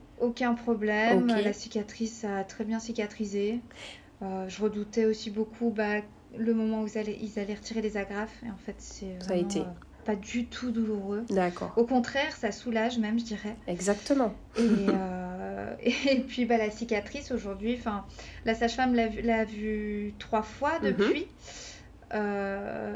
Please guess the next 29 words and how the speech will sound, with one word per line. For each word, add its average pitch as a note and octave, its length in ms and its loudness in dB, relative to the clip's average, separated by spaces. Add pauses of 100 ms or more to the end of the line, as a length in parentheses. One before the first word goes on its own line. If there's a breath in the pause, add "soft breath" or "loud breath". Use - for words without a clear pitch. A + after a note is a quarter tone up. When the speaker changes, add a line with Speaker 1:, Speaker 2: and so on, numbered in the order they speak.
(100)
Speaker 1:
et, G#3 300 4
euh, G3 120 0
elle F#3+ 120 -2
est F#3 80 -6
très - 180 -6
bien, G#3 640 -2
il F#3 80 -6
y F#3+ 60 -4
a, F#3 180 -4
y G#3+ 140 0
a G#3 60 2
aucun A3+ 200 0
souci. A#3 560 -4
Speaker 2:
D'accord. F#3+ 560 2
Et G3+ 200 6 (140)
est-ce A#3+ 180 6
que - 80 4
tu C#4+ 140 2
as A3+ 60 6
commencé G#3+ 380 2
à C4+ 60 6
la A3+ 100 6
masser ? G3+ 500 2 (140)
C'était F#3+ 340 -2
ça A3+ 200 2
que A3 60 -2
je G#3+ 120 0
voulais G3 280 4
savoir. - 520 2